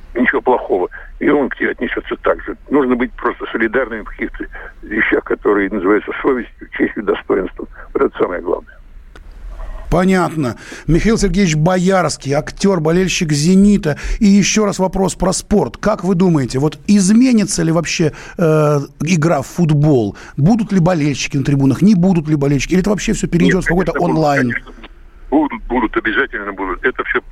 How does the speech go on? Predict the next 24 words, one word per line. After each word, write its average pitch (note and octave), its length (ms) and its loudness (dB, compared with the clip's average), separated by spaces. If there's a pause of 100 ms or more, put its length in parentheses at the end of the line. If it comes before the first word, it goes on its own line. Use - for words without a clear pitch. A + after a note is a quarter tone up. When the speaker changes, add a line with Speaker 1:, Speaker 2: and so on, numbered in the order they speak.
(280)
Speaker 1:
пройдёт. B2 380 -2 (160)
Чумка F3+ 300 0
кончится C#3+ 480 -4
рано A#2 200 0
или A2+ 100 -4
поздно, G2+ 280 -2
переболеют B2 600 -2 (300)
человечество A#2 560 0
и, G2 240 -4
и G2+ 100 -2 (540)
всякими A2 320 -2
заразами, C#3+ 640 -2
и G#2 220 -8
всякими G2+ 420 -4 (380)
информациями B2+ 640 0
отрицательными. A2 580 -4
Но C3 80 0
футбол D#3 340 -2
никуда C3 280 -2
не A3 80 -6
денется. G3+ 260 -4
Это C#3+ 200 -2
чистая, A2 500 -2 (160)
хорошая, A#2 600 -2